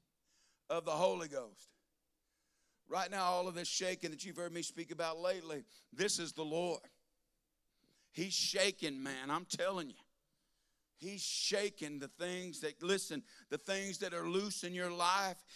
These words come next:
he's showing you to let go of. He's showing you, "I'm gonna shake you to where you realize that I'm the only thing left that you can hang on to."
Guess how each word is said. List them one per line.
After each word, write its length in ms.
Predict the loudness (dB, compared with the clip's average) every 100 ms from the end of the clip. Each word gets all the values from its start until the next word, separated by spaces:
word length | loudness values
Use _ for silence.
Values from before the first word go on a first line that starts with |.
| -16
he's 220 | -4 -2 0
showing 480 | 0 0 0 -2
you 100 | -4
to 100 | -4
let 280 | 4 4 6
go 300 | 4 4 2
of. 240 | 0 -4 -12 -20 _ _ _ _ _ _ _ _ _ _
He's 200 | -6 -2
showing 420 | -2 0 2 2 2
you, 140 | 2
"I'm 160 | 2 2
gonna 180 | 2
shake 460 | 0 0 0 0 -4
you 180 | -10 -10
to 140 | -8
where 120 | -4
you 220 | -2 -2 -2
realize 460 | 0 2 2 0
that 120 | 2
I'm 200 | 2 2
the 100 | 0
only 300 | 0 0 -2
thing 260 | -2 -2 0
left 320 | 0 0 0
that 180 | -8 -8
you 100 | -8
can 140 | -6
hang 240 | -6 -4 -2
on 260 | -2 -2
to." 260 | -6 -8